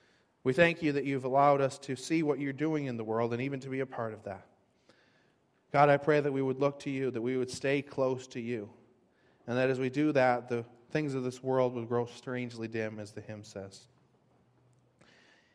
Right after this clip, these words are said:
God, I just pray that we would be close to you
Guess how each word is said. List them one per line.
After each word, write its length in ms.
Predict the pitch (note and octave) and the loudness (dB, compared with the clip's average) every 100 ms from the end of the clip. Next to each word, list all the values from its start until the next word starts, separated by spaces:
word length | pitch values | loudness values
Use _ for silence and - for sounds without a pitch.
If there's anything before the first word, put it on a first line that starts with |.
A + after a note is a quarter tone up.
| _ - | _ 0
God, 200 | B2+ B2+ | 2 2
I 40 | |
just 220 | A#2+ B2+ | -4 -12
pray 180 | - C3 | -4 -4
that 100 | B2 | -2
we 100 | A#2 | -6
would 140 | A#2+ A#2+ | -8 -8
be 180 | G#2+ - - _ _ _ | -10 -12 -20 _ _ _
close 340 | C#3 A#2+ A#2 - | 0 0 -2 -16
to 120 | G#2+ | -16
you 200 | A2 | -16